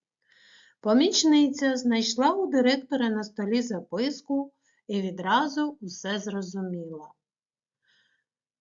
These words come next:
У записці було зазначено: П'яте квітня, музей Шевченка, Треба спробувати зараз. Завтра буде пізно.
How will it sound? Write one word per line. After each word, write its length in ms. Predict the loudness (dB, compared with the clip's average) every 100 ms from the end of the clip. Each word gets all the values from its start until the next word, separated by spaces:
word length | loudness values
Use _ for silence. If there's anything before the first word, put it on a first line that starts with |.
| _ _ _ _ _ _ _ _ _ _
У 120 | 2
записці 680 | 6 4 4 0 0 0 -2
було 320 | 2 2 2
зазначено: 880 | 2 -2 0 0 -2 -6 -8 -8 -12 -16 _ _ _
П'яте 480 | -4 2 2 2 -4
квітня, 800 | -2 0 0 -2 -8 -8 -8 -12 _ _
музей 440 | -6 -4 0 0
Шевченка, 960 | 0 -4 -4 -6 -4 -4 -6 -10 -16 -20 _ _ _ _ _ _
Треба 380 | 0 2 2 0
спробувати 800 | -2 0 2 2 2 0 -2 -6
зараз. 720 | 0 0 0 -4 -12 -18 -20 _ _ _ _ _ -20
Завтра 480 | -10 -8 -6 -6
буде 300 | -4 -4 -2
пізно. 580 | -4 -4 -8 -8 -12 -14